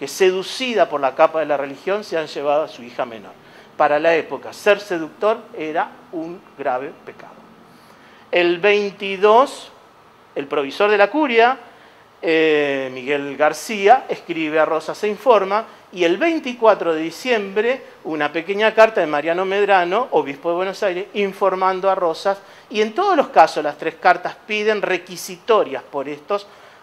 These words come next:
hombres, por estas personas, por estos reos, es el término que se utiliza, que significa que investiguen dónde están y que los traigan a Buenos Aires. El día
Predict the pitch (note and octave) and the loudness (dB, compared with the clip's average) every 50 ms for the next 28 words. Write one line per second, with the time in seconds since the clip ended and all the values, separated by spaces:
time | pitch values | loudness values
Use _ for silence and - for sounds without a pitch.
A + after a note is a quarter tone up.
0 | _ _ - A#3+ G#3+ F#3 E3+ E3 E3 G3 G#3+ A3 A3 A3 - D3 - C#3 C#3 C3+ | _ _ 4 4 4 4 2 -2 -2 2 2 2 2 0 -6 -10 -8 -8 -8 -8
1 | - D3 - - E3+ E3+ - - B3 A3 F#3+ F#3 F#3+ G#3 G#3+ - - - - B2 | -10 -8 -6 -6 -6 -4 0 2 2 2 4 2 0 0 0 -2 -8 -12 -12 -12
2 | B2+ - - C3+ A#2 - - - - F#3+ G3+ F3+ D#3+ D3 C#3+ F3+ G#3 - - - | -10 -10 -10 -12 -12 -10 -8 -4 0 0 2 2 0 -2 -2 -4 -6 -8 -14 -20
3 | - - - - _ _ _ - - - B2+ A#2+ B2+ C3+ C3+ C3+ C3 A#2 B2 B2+ | -20 -20 -20 -20 _ _ _ -20 -20 -18 -16 -12 -12 -12 -10 -10 -12 -14 -14 -16
4 | - F3 C4 C4 B3+ A#3 - - B3+ C#4 C4+ - - - - - - - _ _ | -16 -12 -12 -10 -10 -8 -4 0 0 0 0 -2 -10 -20 -20 -20 -20 -20 _ _
5 | _ - A3 A3 A3 A3 G#3+ - B3+ A#3+ A#3 A3+ A3+ G#3 F3+ G#3+ A3+ A#3+ A#3 - | _ 2 4 6 6 6 4 0 -2 -4 -4 -2 -4 -2 2 2 2 2 2 0
6 | G#3 G3+ G3+ G#3 G#3+ - A#3 A3+ G#3+ G#3 G3+ F#3+ F#3 F#3 F3+ F#3 F3+ F3+ - - | 0 2 2 2 2 0 -6 -4 -2 0 0 0 -2 -4 -4 -4 -6 -6 -4 -2
7 | G3+ F#3+ F#3 F#3 G3+ G#3 G#3 - - _ _ _ _ _ _ - A3+ G3+ G3+ G3 | 0 0 0 0 -6 -12 -18 -20 -20 _ _ _ _ _ _ -10 -6 -4 -4 -4
8 | G#3 G3 - F#3 E3 D#3 D3 D3 - D3+ D3 D3 D3 C#3+ C#3 B2+ A#2+ A2+ A2 G#2+ | -6 -6 -4 -4 -2 -2 -4 -4 -4 -4 -2 -2 -2 -2 -4 -4 -6 -8 -12 -14
9 | G#2+ - - - - - - - - - _ _ _ _ _ - - - - - | -16 -18 -18 -20 -20 -20 -20 -20 -20 -20 _ _ _ _ _ -20 -20 -20 -10 -2
10 | - G#3 G#3+ A3 C#4+ D#4 E4+ E4+ E4+ F#4 - | 0 2 2 4 4 4 6 6 6 4 2